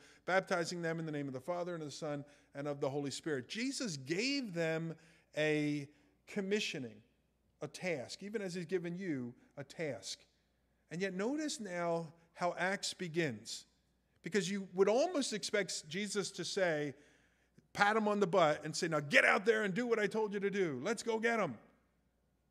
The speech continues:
But instead, he doesn't say, "Go get the work done that I told you to do."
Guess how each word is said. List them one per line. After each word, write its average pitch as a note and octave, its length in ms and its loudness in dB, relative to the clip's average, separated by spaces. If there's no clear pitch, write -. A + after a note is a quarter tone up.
But D3 100 -6
instead, C#3+ 680 -6
he E3+ 120 -2
doesn't A3+ 320 2
say, F#3+ 260 2
"Go F3 220 2
get G3 200 0
the F#3 80 2
work F3+ 300 0
done D3+ 180 0
that C#3+ 100 0
I C#3 60 0
told D3+ 260 -6
you C#3+ 60 -8
to C3 100 -4
do." B2 480 -4